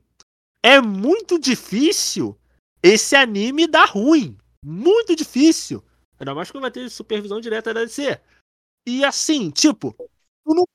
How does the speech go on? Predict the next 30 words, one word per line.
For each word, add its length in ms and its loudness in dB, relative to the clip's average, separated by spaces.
tu 160 -2
não 140 0
pensa, 520 0
tu 200 -10
não 240 -8
acredita 560 -2
que 100 -6
a 80 0
Marvel 320 -2
vai 100 -4
fazer 260 -2
um 100 -6
rolê 360 4
desse, 560 -2
sabe? 340 2
Pelo 220 2
menos 260 -2
a, 140 4
a, 440 0
a 40 2
nível 500 0
de, 440 -4
de, 760 -6
de 140 -4
filme 460 -2
e 40 -4
tal. 440 2
Então, 640 -2
essa 480 -4
inventividade 1400 -2